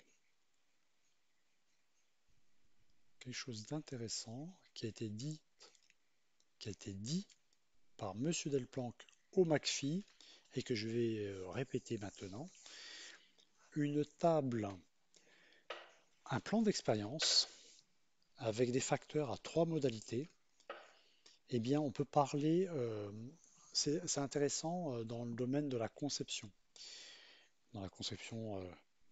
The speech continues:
dans la construction mécanique, la conception. Trois modalités, ça veut dire qu'on a une valeur nominale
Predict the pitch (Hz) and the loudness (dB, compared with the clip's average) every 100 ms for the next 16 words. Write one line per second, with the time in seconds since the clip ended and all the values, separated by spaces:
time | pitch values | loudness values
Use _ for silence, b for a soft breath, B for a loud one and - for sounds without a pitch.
0 | - 95 90 131 - 120 120 110 101 101 | -10 -8 -4 -2 -2 -2 -2 -2 -4 -4
1 | 143 - 98 - - 98 - 123 180 - | -8 -10 -8 -6 -4 -4 -6 -6 -8 -14
2 | B B B B B _ _ _ _ _ | B B B B B _ _ _ _ _
3 | - - 170 175 170 143 131 139 175 - | -14 4 6 6 6 4 4 2 2 -2
4 | 120 120 147 - 127 120 110 104 - _ | -2 0 0 0 -2 -2 -4 -8 -20 _
5 | - _ _ _ _ - 139 147 175 185 | -20 _ _ _ _ -6 -2 4 4 4
6 | 170 156 143 139 175 | 4 2 2 2 0